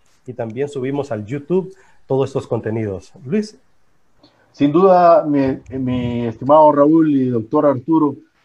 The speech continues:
Speaker 2: ¿será que la iglesia en general, porque yo voy a hablar en general, eh, nos ha estado enseñando más a seguir el patrón de un líder específicamente y no al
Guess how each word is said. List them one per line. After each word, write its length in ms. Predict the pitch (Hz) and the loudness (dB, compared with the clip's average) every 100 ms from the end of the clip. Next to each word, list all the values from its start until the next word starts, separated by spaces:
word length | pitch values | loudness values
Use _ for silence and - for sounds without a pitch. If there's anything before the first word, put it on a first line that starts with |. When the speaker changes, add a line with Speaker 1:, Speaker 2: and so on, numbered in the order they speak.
| _ | _
Speaker 2:
¿será 220 | _ 190 185 | _ 0 2
que 100 | 208 | 0
la 120 | 180 | 0
iglesia 800 | 165 170 196 190 160 151 135 123 | 2 0 0 2 4 6 4 0
en 160 | 127 120 | -4 -6
general, 460 | 143 170 202 120 | 0 4 4 2
porque 180 | 98 131 | -4 -4
yo 60 | 196 190 | 2 2
voy 80 | |
a 40 | 175 | 2
hablar 120 | 165 | 0
en 60 | 135 | -4
general, 480 | 131 127 123 113 98 _ _ _ _ - | -4 0 0 0 -6 _ _ _ _ -18
eh, 160 | 104 113 | -18 -10
nos 420 | 135 139 135 127 | -4 0 0 2
ha 160 | 156 180 | 2 2
estado 400 | 160 170 170 170 | 0 2 2 0
enseñando 520 | 143 143 151 156 147 | -4 -4 -2 -2 -2
más 460 | 147 151 156 147 131 | 0 0 0 -2 -4
a 140 | 123 | -8
seguir 800 | 120 127 120 147 160 151 151 - _ _ _ - | -6 -6 -2 0 2 0 -4 -8 _ _ _ -12
el 140 | 110 | -10
patrón 640 | - 139 139 143 143 139 - _ - | -6 -6 -2 -2 -2 -6 -12 _ -20
de 240 | 101 117 | -10 -6
un 180 | 123 147 | -2 -2
líder 360 | 175 139 131 131 117 | -2 -2 -2 -2 -6
específicamente 1120 | 101 - - 135 143 131 143 151 131 139 135 _ _ _ _ _ | -10 -12 -14 -10 -6 -4 -2 -4 -6 -8 -10 _ _ _ _ _
y 140 | 117 | -8
no 460 | 110 117 135 156 156 _ _ _ _ _ _ | -6 -2 0 -2 -6 _ _ _ _ _ _
al 420 | - 113 113 107 | -10 -8 -6 -10